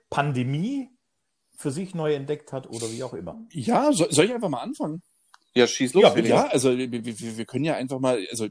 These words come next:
Speaker 2: ich würd jetzt tatsächlich mal so die ersten Monate überspringen, weil, ähm, f-, für mich hat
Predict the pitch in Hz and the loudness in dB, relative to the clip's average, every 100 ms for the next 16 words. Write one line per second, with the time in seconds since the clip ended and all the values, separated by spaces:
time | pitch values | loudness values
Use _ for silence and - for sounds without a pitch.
0 | - 143 135 180 160 180 - 143 165 190 | -6 -8 2 2 2 -2 -2 -4 -4 -4
1 | 165 156 143 131 139 190 - 185 180 180 | -4 -6 -6 -4 -2 -2 -2 -2 0 -2
2 | 175 143 139 - - 233 294 _ _ _ | -2 -2 -4 -6 -4 -4 -4 _ _ _
3 | _ _ 127 139 147 131 131 127 131 131 | _ _ 4 6 4 2 -2 -2 -4 -6
4 | 107 - 135 123 131 165 - 151 | -10 -14 -16 -4 -4 -4 -4 -6